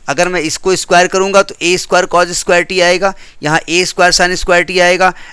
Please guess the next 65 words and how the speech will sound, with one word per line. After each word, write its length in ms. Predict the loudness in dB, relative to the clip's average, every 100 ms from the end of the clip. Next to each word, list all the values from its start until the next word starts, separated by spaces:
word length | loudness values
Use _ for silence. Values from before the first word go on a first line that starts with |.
| -2
ऐड 220 | 0 0
करोगे 320 | 0 -2 -2
तो 100 | -6
sin 280 | -4 -2 -2
स्क्वायर 280 | -4 -2 -2
t 100 | -2
प्लस 200 | -8 -6
cos 140 | -4 -4
स्क्वायर 260 | -6 -8
t 100 | -8
वन 120 | -10
हो 80 | -10
जाएगा, 320 | -10 -10 -10 -14 -14 -14 -14 -8
यहाँ 220 | -2 0 0
बी 200 | -4 -8
स्क्वायर 300 | -4 2 2
sin 240 | 2 0 -2
स्क्वायर 300 | 2 2 2
t 140 | 2
आएगा, 340 | 4 4 2 0 -6 -6
यहाँ 180 | -4 -4
बी 160 | -4 -10
स्क्वायर 300 | -4 0 0 2
cos 160 | 0 -2
स्क्वायर 280 | -2 0 0
t 160 | 0
आएगा, 340 | 2 2 0 -4 -8 -2
ऐड 200 | 0 0
करोगे 360 | 0 0 -2
तो 100 | -4 -2
cos 180 | -2 -2
स्क्वायर 280 | -4 -2 -2
प्लस 200 | -2 -4
sin 120 | -4
स्क्वायर 200 | -4 -6
वन 120 | -4
हो 80 | -4
जाएगा, 360 | -2 -2 -2 -8 -12 -18 -18 -8
यहाँ 320 | -2 0 0
पर 160 | 0 -4
प्लस 340 | -6 -2 -2 2
का 140 | 0
टू 240 | 0 -2 0
ए 120 | 0
बी 160 | 0 -4
sin 280 | 0 0 0
t 140 | -4
cos 240 | 0 0 0
t, 180 | -6 -10 -14 -12 -6
यहाँ 120 | -2
का 100 | -2
माइनस 360 | 0 0 -2 -6
टू 100 | -6
ए 80 | -6
बी 120 | -4
sin 260 | -4 -4
t 100 | -6 -4
cos 200 | -4 -4
t, 160 | -8
ऐड 180 | -8 -6
करो 200 | -4 -6
तो 80 | -6
कैंसिल 260 | -8 -8 -8
हो 80 | -4
जाएगा, 320 | -4 -4 -8